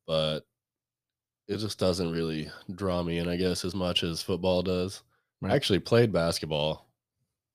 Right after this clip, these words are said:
Speaker 1: so I used to be way more into it. I used to watch a lot of college basketball back in the day.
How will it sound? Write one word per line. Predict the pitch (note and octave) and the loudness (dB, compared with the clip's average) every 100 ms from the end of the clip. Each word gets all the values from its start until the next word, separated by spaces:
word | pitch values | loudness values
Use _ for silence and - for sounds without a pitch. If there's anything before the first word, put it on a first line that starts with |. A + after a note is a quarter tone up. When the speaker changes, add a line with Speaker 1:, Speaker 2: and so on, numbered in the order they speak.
| _ _ _ | _ _ _
Speaker 1:
so | - E2+ | 0 4
I | F2+ | 4
used | A#2+ - | 4 2
to | |
be | F2 E2+ | 0 4
way | F2 | 4
more | E2 D#2+ | 2 2
into | E2+ E2 D#2 D2+ | 0 -2 -2 -2
it. | D2 C2 | -2 -2
I | E2+ | 0
used | G#2+ F2+ | 0 2
to | |
watch | E2+ D#2 | 0 2
a | D#2+ | 0
lot | C#2+ | 0
of | - | 2
college | E2 D#2+ D2 | 2 2 2
basketball | C#2+ D2 - D#2 D2 | -2 -2 -2 -2 0
back | D2 D2 | 0 -2
in | |
the | D#2 | -6
day. | D#2 D#2 D#2 | -2 -2 -4